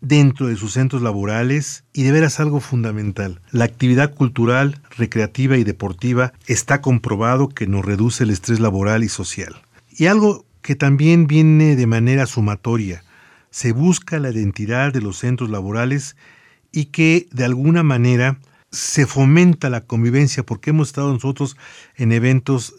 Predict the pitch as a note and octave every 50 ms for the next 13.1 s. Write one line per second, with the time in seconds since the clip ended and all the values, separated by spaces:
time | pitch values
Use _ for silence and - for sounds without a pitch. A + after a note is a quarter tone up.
0 | - _ _ _ _ - A#3+ A#3+ G3 - - - - A#2+ B2+ A#2+ A#2+ A#2 - C3+
1 | C#3 C3+ - B2+ B2+ C3+ B2+ - A#2+ G#2+ - - A2+ A#2+ B2 A#2+ A#2 A2+ A#2+ A#2
2 | A#2 - - A#2 A2+ - - _ _ - - _ _ _ - A2 G2 - C3+ C3+
3 | A2+ A2+ B2 B2+ C3+ C#3 C3+ - - _ _ - C3+ B2 B2+ B2 B2 B2+ A#2 -
4 | - - B2 A#2 - - A#2+ A#2+ B2+ D3 D#3 D3 C#3 D3 D3 C#3+ C3+ A#2+ G#2 -
5 | - - - A2+ G2+ G#2+ B2 C3+ D3+ D#3 D3 C#3 C3 C3 A#2+ A#2 A2+ G#2 - -
6 | - - - - - A2+ A2+ A2+ G#2+ G#2 G2+ - _ - A#2+ C3 C#3 D3+ C#3+ -
7 | - A#2+ A2+ A2+ A2 G2+ - B2+ C3+ - - D3+ B2+ A#2 B2 A2 A#2+ B2 A#2 A#2
8 | B2 A#2+ A#2 - A#2 G#2+ - A#2 A#2 G#2+ A2 A#2 A2+ A#2 A2 - A2+ G2+ G2 F#2+
9 | F#2+ F2+ F2+ F2+ - _ _ _ _ - - B2+ C3+ C3 C3+ C3+ A2+ A2 A2 G#2+
10 | A#2+ C3 C3+ C#3 C3+ - D3+ D3 C#3 - - A#2 A2+ A#2+ B2+ B2+ B2 A2+ - G#2+
11 | F#2 F2 - G2+ F2+ F2 E2 - _ _ _ _ - - _ _ _ - D3 C#3
12 | E3+ F3 F#3+ G3 D3 D#3+ D#3+ D3+ D#3+ D#3 - D#3 C#3+ C3+ C3 A#2 A2 G2 - -
13 | - -